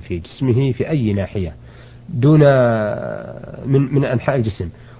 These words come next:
ووجب عليه الغسل، فهل يكفي هذا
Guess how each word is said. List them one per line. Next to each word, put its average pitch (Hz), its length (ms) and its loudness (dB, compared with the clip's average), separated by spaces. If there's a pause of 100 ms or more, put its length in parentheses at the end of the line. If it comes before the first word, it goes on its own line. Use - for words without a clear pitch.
ووجب 143 440 6
عليه 117 280 4
الغسل، 104 380 0
فهل 151 400 4
يكفي 95 680 0
هذا 135 580 2